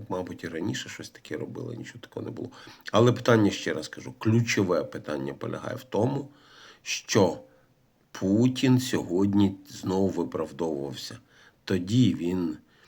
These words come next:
просив Трампа, а зараз він виправдовувався, демонструючи, що,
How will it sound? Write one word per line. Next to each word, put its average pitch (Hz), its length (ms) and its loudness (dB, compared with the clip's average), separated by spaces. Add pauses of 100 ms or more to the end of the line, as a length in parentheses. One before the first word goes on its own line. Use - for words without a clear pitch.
(440)
просив - 560 -4
Трампа, 127 540 0
а 123 60 2
зараз 143 300 0
він 131 140 2
виправдовувався, 107 800 0
демонструючи, 95 800 -4
що, - 180 -8